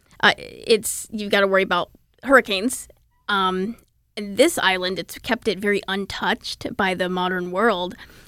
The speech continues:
But as the Civil War, uh, came in, all those islands were at risk of being, uh, marched on by Union troops.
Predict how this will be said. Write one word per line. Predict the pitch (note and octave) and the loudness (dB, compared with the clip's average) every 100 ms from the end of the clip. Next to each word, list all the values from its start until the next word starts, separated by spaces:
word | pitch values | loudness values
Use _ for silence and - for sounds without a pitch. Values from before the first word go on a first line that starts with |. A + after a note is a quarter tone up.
| _ _ | _ _
But | G#3+ A#3 D4 D4+ G3+ - _ _ _ | -2 2 4 4 2 -4 _ _ _
as | A3+ - | -4 -2
the | |
Civil | A3 - G#3+ F#3+ | -2 -2 0 -2
War, | G3 G3 A3 A3 F#3 F3+ - - _ _ - | -4 -4 -2 0 0 -4 -10 -20 _ _ -8
uh, | F#3 E3+ - - | -6 -4 -6 -10
came | - G3 F3+ | -6 -4 -2
in, | F3 E3+ - | -2 -4 -4
all | F#3 G#3+ | 2 6
those | B3 G#3 - F3+ | 6 4 2 -4
islands | F3+ A3+ G#3 E3+ F3 - | -2 -2 -2 -4 -8 -12
were | G3 F#3+ F3 - | -8 -4 -2 -2
at | E3 - | -4 -6
risk | F3 E3 - - - | -10 -8 -8 -12 -8
of | F3 D#3+ G#3 - | -6 -6 -10 -16
being, | G#3 E3 F3 F3 F#3 - _ - | -12 -8 -6 -6 -8 -12 _ -8
uh, | E3+ F#3 | -4 -4
marched | F#3 A#3 G4+ - | 2 2 2 0
on | E3 E3+ | -2 -2
by | F3 | -4
Union | F3+ G#3+ B3 | 0 2 2
troops. | - G4+ - - | 4 4 2 -12